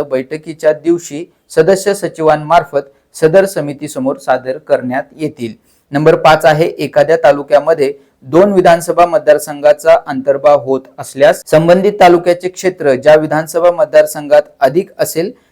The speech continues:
त्या विधानसभा निहाय गठीत समितीमध्ये त्या तालुक्याचा समावेश होईल. आता त्यानंतर मित्र हो, या समितीचे बैठका नेमक्या कशा असणार आहेत, म्हणजे या समितीचे जी काही मीटिंग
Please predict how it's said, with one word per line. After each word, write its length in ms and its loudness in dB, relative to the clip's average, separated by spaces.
त्या 140 8
विधानसभा 680 2
निहाय 380 -2
गठीत 360 -4
समितीमध्ये 640 -8
त्या 220 2
तालुक्याचा 560 0
समावेश 720 -6
होईल. 420 -4
आता 120 -8
त्यानंतर 420 2
मित्र 240 0
हो, 220 4
या 220 2
समितीचे 580 -8
बैठका 580 0
नेमक्या 300 -6
कशा 300 -4
असणार 280 -4
आहेत, 320 0
म्हणजे 300 -8
या 140 2
समितीचे 640 -12
जी 120 -14
काही 180 -8
मीटिंग 400 -12